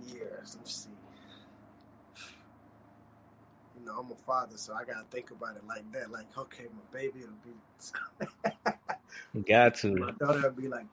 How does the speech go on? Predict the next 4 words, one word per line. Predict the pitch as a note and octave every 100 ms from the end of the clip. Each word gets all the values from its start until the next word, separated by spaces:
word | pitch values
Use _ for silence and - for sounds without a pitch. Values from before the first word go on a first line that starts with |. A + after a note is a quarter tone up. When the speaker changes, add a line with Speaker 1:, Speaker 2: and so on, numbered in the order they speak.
| - -
Speaker 1:
twelve, | - C3+ C3+ A#2+ G#2 - -
so | - - F2+ E2+ - - - - - - - - - - - - - - - - - - - - - -
let's | -
see. | -